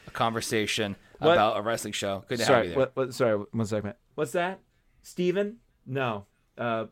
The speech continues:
Speaker 2: put in a voicemail. Yeah, no, Matt, thank you very much. I was happy to,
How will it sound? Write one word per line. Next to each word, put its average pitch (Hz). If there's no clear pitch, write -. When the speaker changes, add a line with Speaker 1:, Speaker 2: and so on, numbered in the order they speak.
Speaker 2:
put 156
in 123
a 120
voicemail. 107
Yeah, 175
no, 175
Matt, 175
thank 180
you 156
very 165
much. 156
I 131
was 127
happy 139
to, 131